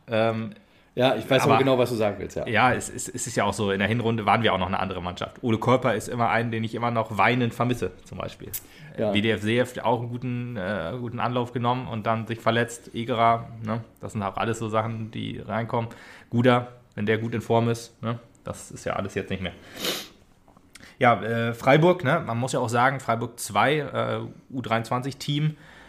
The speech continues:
Speaker 1: ähm, ist ja jetzt ja auch, die waren, glaub ich, dreizehn, nee, die waren Elfter, sind, glaub ich, Elfter und nach dem Sieg waren sie auch immer noch Elfter. Ähm, ist ja ein Team, ähm, was ja,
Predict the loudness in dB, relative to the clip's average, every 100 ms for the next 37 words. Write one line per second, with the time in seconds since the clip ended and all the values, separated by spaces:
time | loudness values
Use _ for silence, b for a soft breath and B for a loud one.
0 | B B -4 2 2 2 -2 -6 -8 -10
1 | -14 -16 -20 _ -12 -4 0 2 4 2
2 | 2 0 0 0 2 0 -2 -2 0 0
3 | -2 -8 -6 -6 -4 -2 0 0 -2 -2
4 | -4 -2 -2 -2 -6 -4 -4 -2 -2 -2
5 | -4 -6 -6 -4 0 0 0 -2 -4 -6
6 | -2 -2 0 -2 2 4 2 B B B
7 | B -4 -4 -4 0 2 4 2 2 4
8 | 4 4 -2 -12 -6 -2 0 2 2 4
9 | 6 6 6 2